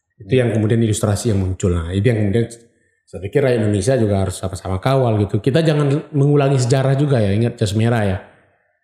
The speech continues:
Karena sejarah lembaga-lembaga pemberantasan korupsi sebelum-sebelum ini kan juga banyak yang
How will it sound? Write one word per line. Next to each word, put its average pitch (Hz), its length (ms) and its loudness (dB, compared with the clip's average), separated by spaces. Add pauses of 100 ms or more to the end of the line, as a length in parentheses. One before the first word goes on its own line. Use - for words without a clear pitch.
Karena 123 160 0
sejarah 113 460 0 (340)
lembaga-lembaga 113 800 0
pemberantasan 113 400 -2
korupsi 113 320 -2
sebelum-sebelum 113 560 2
ini 143 80 2
kan 147 100 0
juga 113 220 0
banyak 98 260 -2
yang 101 220 -4